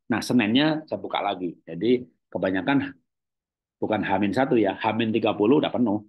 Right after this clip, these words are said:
Jadi, jadi tes Q R M A itu pakai apa? Ya, Anda bisa masuk YouTube aja ketik Q R M A Jarot. Kita pernah seminar dengan Pak Michael Sungiardi.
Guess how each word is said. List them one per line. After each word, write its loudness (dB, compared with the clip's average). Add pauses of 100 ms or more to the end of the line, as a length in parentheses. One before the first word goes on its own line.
(140)
Jadi, -2 (460)
jadi 2 (320)
tes -2
Q 4
R 2 (120)
M -2
A -4 (480)
itu 2
pakai 0
apa? 0 (320)
Ya, -2
Anda -2
bisa -4
masuk -2
YouTube -4
aja -2
ketik -4
Q 0
R -2
M -6
A -4
Jarot. -4 (560)
Kita -2
pernah -2 (240)
seminar -2
dengan -4
Pak -2
Michael -4
Sungiardi. -2